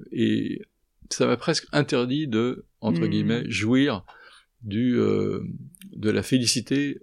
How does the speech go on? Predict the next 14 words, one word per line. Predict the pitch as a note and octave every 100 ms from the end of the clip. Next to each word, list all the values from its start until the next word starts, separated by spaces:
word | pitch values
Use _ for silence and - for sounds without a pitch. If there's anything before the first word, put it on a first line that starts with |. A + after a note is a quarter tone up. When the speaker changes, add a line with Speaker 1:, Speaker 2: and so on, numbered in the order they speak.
| -
Speaker 1:
euh, | A2 A2 -
du | A2
prix. | A2+ G#2+ G2+ _ _
Mais | C3
c'était | A2+ - C3
finalement | - C3+ C3+
pas | F3 - E3
si | - C#3+
mal | C3 B2+
que | A2+
ça, | - B2 C#3+ E3+ _ - - - - - _ _
parce | - A#2+ - - A2+ - _
que, | C3
euh, | C#3 D#3+ D#3 A2+ A2 A2 G#2+